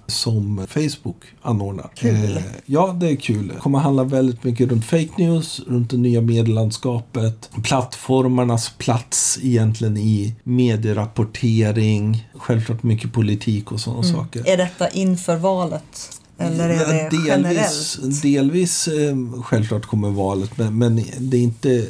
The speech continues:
Speaker 1: rakt uttalat, utan mer, det här är den situation vi har, vad tänker vi runt den?
Speaker 2: Mm.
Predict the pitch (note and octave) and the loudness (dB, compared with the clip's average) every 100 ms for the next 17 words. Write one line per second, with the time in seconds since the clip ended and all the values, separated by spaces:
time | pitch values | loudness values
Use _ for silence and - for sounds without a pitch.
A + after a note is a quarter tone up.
0 | B2 B2 A#2 A2+ - A#2 A2+ C#3+ B2+ A2 | -2 0 2 0 0 0 2 0 0 0
1 | A#2 A2+ A2+ A#2 A2+ A2 A2 - B2 A#2 | -2 -2 0 2 2 2 -2 -2 0 2
2 | B2+ C3+ B2+ B2 A#2+ A#2+ A2 - B2+ A#2+ | 2 2 2 2 2 2 -2 0 0 2
3 | A2+ - A2+ A2 B2 C#3+ A2 A#2 - - | 0 2 4 4 4 2 0 -2 -6 -6
4 | B2+ A2+ A#2+ C#3+ - D3 G2 A2 A#2 - | -6 0 0 0 0 -2 -2 -4 -10 -14
5 | - - G3+ F3+ | -16 -4 0 0